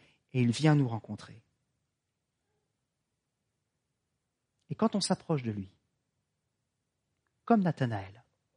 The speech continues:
on peut recevoir une parole qui fait mouche. Nous pouvons avoir été touchés par quelque chose qui est dit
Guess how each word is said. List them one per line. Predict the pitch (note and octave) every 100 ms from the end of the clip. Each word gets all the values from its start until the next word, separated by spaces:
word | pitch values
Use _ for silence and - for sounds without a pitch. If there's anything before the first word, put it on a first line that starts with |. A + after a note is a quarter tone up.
| _ _ _ _ _ _ _ _ -
on | A#2+
peut | C#3
recevoir | B2+ C#3+ C3+ C3+ - _ _ _ _ _ -
une | B2
parole | A#2+ G#2+ G#2+
qui | -
fait | - G#2
mouche. | G2 - - - _ _ _ _ _ _ _ _ _ _ _ _ _ _ _ _ _ _ _ _ _ _ -
Nous | C3+
pouvons | D3 C3+ D3
avoir | C#3+ C3+ C#3
été | C3 C3
touchés | B2 B2 - D3+
par | - B2
quelque | C3+ C#3 C3
chose | - D3+ -
qui | C3
est |
dit | A#2 B2+ E3+